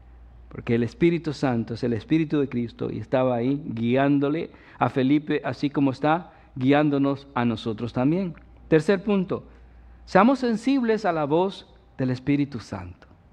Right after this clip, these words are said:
Seamos sensibles a la voz del Espíritu Santo. Estemos atentos a la voz del Espíritu Santo cuando el,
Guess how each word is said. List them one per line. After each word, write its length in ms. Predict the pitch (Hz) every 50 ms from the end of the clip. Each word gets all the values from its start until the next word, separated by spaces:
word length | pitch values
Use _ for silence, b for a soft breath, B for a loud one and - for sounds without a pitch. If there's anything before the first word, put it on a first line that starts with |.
| - - - - - - - - -
Seamos 400 | - 127 151 175 202 226 226 208
sensibles 460 | 196 170 156 - 185 190 190 185 180
a 100 | 165 143
la 80 | 127 120
voz 160 | 127 147 143
del 140 | 156 147 143
Espíritu 520 | 131 - - - 147 151 151 147 - 151
Santo. 280 | 135 - 131 120 117 -
Estemos 320 | - - 180 196 185 220
atentos 600 | 190 - - - 202 220 233 233 240 247 220 175
a 60 | 185
la 100 | 160 143
voz 160 | 139 147 156
del 140 | 143 151 139
Espíritu 560 | 139 127 - - 143 139 143 139 143 147 139 B B B B B B
Santo 400 | B - - 175 185 175 - 180
cuando 200 | - 180 170 170
el, 140 | 170 156 151